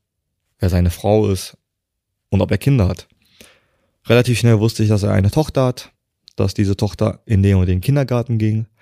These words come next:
dass er das Auto fährt mit dem Kennzeichen und dass seine Frau das Auto fährt mit dem Kennzeichen und die in der und der Straße auf der, der Etage wohnen. Das habe ich denen dann bei seinem nächsten netten Besuch auch ins Gesicht gesagt. Ich habe gesagt, Hören Sie mal zu.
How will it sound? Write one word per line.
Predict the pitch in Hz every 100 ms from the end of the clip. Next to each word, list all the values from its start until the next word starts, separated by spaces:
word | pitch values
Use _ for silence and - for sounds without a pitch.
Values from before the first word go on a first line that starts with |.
| _ _ _
dass | - 95
er | 95
das | 104 123
Auto | - 120 120
fährt | - 95
mit | 90
dem | 120 131
Kennzeichen | 127 117 113 110
und | 98
dass | 95 -
seine | 110 98 92
Frau | 101
das | 92 117 -
Auto | 117 -
fährt | 107
mit | 98 110
dem | 107
Kennzeichen | 101 90 98 92 92 87 _ - - _
und | - 98
die | 110
in | 104 95
der | 113
und | 120
der | 107 101
Straße | - 120 127 -
auf | 107
der, | 107 107
der | 98 _ 101 101
Etage | 98 117 123 95
wohnen. | 82 82 - _ _ _ _ _ _
Das | -
habe | 110 107
ich | -
denen | 104
dann | 98 98 104 131 - _ _ _ _
bei | - 95
seinem | 92 92
nächsten | 107 113 - 101
netten | 101 104
Besuch | 98 90 104 -
auch | - -
ins | - 95
Gesicht | - 98 -
gesagt. | 117 113
Ich | 101
habe |
gesagt, | 101 95
Hören | 98
Sie | 90
mal | 90
zu. | - 175 190